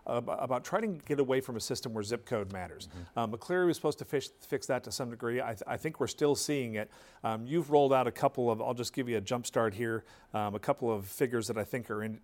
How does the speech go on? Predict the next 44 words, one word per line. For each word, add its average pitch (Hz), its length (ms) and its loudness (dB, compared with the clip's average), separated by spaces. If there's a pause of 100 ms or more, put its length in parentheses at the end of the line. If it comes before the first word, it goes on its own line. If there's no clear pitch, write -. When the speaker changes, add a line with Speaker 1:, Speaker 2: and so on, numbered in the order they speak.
Speaker 1:
interesting. 110 560 -6 (320)
Um, 110 160 0
we 131 120 0
use, 156 300 -2
we 127 60 -4
spend 156 320 0
three 175 160 4
percent 151 380 -2
of 113 80 -4
state 135 260 -2
G 131 140 -6
D 120 100 -8
P 135 180 -4
on 120 120 -2
education. 113 520 -6
The 131 100 -6
national 175 400 -6
average 160 280 -6
is 120 80 -10
three 131 200 -4
point 120 260 -6
six. - 460 0 (420)
Um, 110 460 0 (380)
about 127 300 2
fifty 202 260 2
percent 139 400 -2
of 120 140 0
our 113 260 2
general, 120 640 -4 (180)
uh, 110 160 -6
budget 123 360 0
went 113 160 -6
to 127 100 -4
education. 117 560 -6
Now 120 160 -4
we're 131 60 -2
down 147 240 0
into 160 160 0
the 151 80 0
forties. 127 600 0 (280)
So 135 460 6 (220)
there's 147 260 4
more, 165 500 2 (720)
the, 139 300 -2